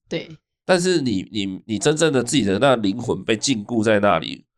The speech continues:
Speaker 2: 我不觉得你会用很快乐的什么心情，很快乐的，对啊，就是你，你没有真正的快乐啦，
Speaker 1: 对。
Speaker 2: 在育儿。那这样子，我觉得小孩也，也不会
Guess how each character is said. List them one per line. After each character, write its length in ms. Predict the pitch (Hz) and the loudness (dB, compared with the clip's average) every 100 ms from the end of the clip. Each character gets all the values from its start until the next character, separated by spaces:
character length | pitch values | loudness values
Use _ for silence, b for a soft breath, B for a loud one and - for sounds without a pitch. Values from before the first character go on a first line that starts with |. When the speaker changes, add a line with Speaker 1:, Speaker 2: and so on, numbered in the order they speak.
| _ _ _ _ - | _ _ _ _ -6
Speaker 2:
我 120 | 98 | -4
不 140 | - | -4
觉 180 | 165 123 | -4 0
得 140 | 120 113 | 0 0
你 180 | 98 | -2
会 200 | 90 113 | -2 0
用 200 | 110 107 | 2 0
很 200 | 92 - - | -2 -8 -10
快 280 | - - 85 | -2 0 2
乐 200 | 90 73 | 0 -2
的 300 | 64 - 53 - _ _ | -6 -12 -16 -20 _ _
什 140 | - 80 | -12 -6
么 280 | 73 60 | -4 -4
心 360 | 64 - 107 98 | -4 -4 -4 -4
情， 260 | 104 - - _ _ _ _ _ | -6 -8 -12 _ _ _ _ _
很 140 | 87 | -6
快 240 | 82 123 110 | 0 2 4
乐 180 | 101 | 4
的， 360 | 92 87 71 57 _ - _ _ _ _ _ - | 2 0 -2 -4 _ -20 _ _ _ _ _ 2
对 200 | 110 90 | 4 4
啊， 160 | 71 73 | 2 -2
就 120 | - | 0
是 100 | 160 | 2
你， 180 | 180 120 120 | 2 0 -2
你 120 | - 113 | -4 2
没 120 | 120 | 4
有 140 | 170 | 4
真 200 | - 139 | 4 2
正 160 | 135 127 | 2 0
的 80 | 98 | 0
快 300 | - 120 80 | 0 0 2
乐 140 | 82 | -2
啦， 180 | - - - _ | -6 -14 -20 _
Speaker 1:
对。 60 | |
Speaker 2:
在 120 | 139 92 | 0 2
育 220 | 113 - | 0 -4
儿。 160 | - - _ _ - | -6 -14 _ _ -2
那 80 | 123 | 2
这 120 | 127 | 2
样 100 | 110 | 2
子， 360 | 104 92 85 - - | 0 -4 -6 -14 -8
我 120 | 98 | -4
觉 80 | 113 | -2
得 60 | |
小 220 | 117 85 | 0 0
孩 180 | 85 76 | 0 -2
也， 320 | 80 80 73 - _ - - | -6 -8 -12 -14 _ -20 -10
也 160 | - 76 | -6 -6
不 260 | - 92 | -4 -4
会 380 | 90 95 80 - | 0 0 0 -6